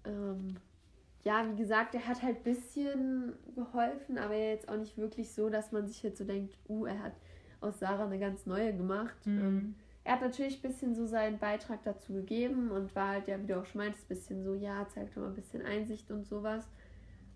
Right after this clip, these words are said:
Speaker 1: Ähm, aber ja, das ist halt, es gibt halt nicht so viel.
Speaker 2: Hm. Ich glaub, Sarah wurde auch noch ein bisschen,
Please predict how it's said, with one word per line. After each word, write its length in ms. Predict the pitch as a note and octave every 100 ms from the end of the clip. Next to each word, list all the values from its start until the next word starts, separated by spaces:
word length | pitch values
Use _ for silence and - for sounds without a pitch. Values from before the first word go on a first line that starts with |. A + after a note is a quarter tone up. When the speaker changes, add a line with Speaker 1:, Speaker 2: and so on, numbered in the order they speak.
| -
Speaker 1:
Ähm, 380 | G3+ F#3+ F#3+ F#3+ - - - - - - - - - - - - - - - - - - -
aber 600 | G3 F#3+ F#3 F#3 F#3 A3 - - - - - - - - - - - - - - - - - - - - - - - - - - G#3+
ja, 120 | G3+ G3+ G#3 G#3+ - - - - - - -
das 120 | - G3+
ist 340 | - - -
halt, 160 | A3 G3
es 120 | -
gibt 200 | G3 -
halt 160 | G#3
nicht 180 | G3+ - -
so 340 | G#3+ G#3+ A3 - - - - - - - - -
viel. 240 | A#3 G#3 - - - -
Speaker 2:
Hm. 460 | A3+ G#3+ G#3 G#3 A3 - - - - - - -
Ich 100 | -
glaub, 200 | A#3 A3+
Sarah 360 | - G#3+ A3 G#3
wurde 200 | G#3 G3+
auch 100 | G3+
noch 160 | A3
ein 100 | G#3
bisschen, 600 | G3+ G#3 - G#3 G3+ G3+